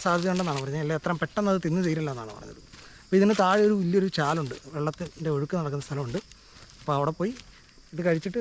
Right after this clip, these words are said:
വിശ്രമിക്കാനുള്ള സാധ്യതയുണ്ട്. പക്ഷെ നമുക്ക് അങ്ങോട്ടേക്ക് പോകാനുള്ള പെർമിഷൻ ഇല്ല. So നമ്മൾ ട്രക്കിംഗ് പാത്തിൽ കൂടെ മാത്രമാണ് പോകുന്നത്. അപ്പോൾ നമ്മളിനി ഫ്രണ്ടിലേക്ക് നടക്കുവാണ്. നല്ല വെയിലാണ്,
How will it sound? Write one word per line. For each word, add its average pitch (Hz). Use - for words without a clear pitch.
വിശ്രമിക്കാനുള്ള 185
സാധ്യതയുണ്ട്. 170
പക്ഷെ -
നമുക്ക് 156
അങ്ങോട്ടേക്ക് 165
പോകാനുള്ള 160
പെർമിഷൻ 143
ഇല്ല. 120
So -
നമ്മൾ 139
ട്രക്കിംഗ് 139
പാത്തിൽ 147
കൂടെ 151
മാത്രമാണ് 139
പോകുന്നത്. 135
അപ്പോൾ -
നമ്മളിനി 151
ഫ്രണ്ടിലേക്ക് 156
നടക്കുവാണ്. 151
നല്ല 120
വെയിലാണ്, 147